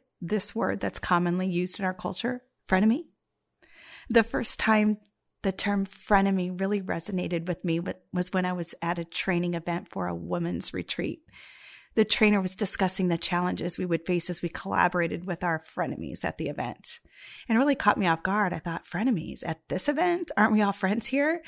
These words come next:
And then honestly, if I really wanted to look around and knowing so many women that likely there are people here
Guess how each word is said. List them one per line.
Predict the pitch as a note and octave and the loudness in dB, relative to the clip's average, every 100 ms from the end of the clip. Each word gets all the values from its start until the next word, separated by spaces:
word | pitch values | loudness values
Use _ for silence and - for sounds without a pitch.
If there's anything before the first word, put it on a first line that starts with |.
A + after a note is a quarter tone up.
| - - - _ _ _ | -16 -16 -20 _ _ _
And | A3+ A3+ | 2 4
then | G#3+ G#3+ | 2 -2
honestly, | F#3+ F#3 G3+ - - - - | -4 0 2 2 2 -4 -4
if | G3 F#3 | -2 -2
I | F#3 F#3 _ - | -4 -6 _ -10
really | G3+ G3 | -6 -4
wanted | F#3 F3 F3+ - | -2 0 -2 -4
to | F#3+ | -6
look | F3 F3+ | -4 -4
around | F3 E3 G3+ F3 | -2 -2 -2 -4
and | D3 D#3 - _ _ - | -6 -8 -14 _ _ -10
knowing | - E3 E3+ E3+ D3+ | -2 2 4 2 2
so | - E3+ | 2 4
many | F3+ D#3+ | 4 4
women | D#3 E3+ F3+ F#3+ | 4 2 0 -2
that | F3 - - - | -4 -6 -12 -6
likely | E3 A3 G#3+ F3 E3+ - | -4 -2 -2 -4 -6 -8
there | F#3 F3+ | -4 -4
are | D#3+ F3 E3+ _ _ | -4 -8 -18 _ _
people | - G#3 - E3+ - | -6 -6 -6 -10 -6
here | E3+ E3+ G#3+ | -2 -2 -4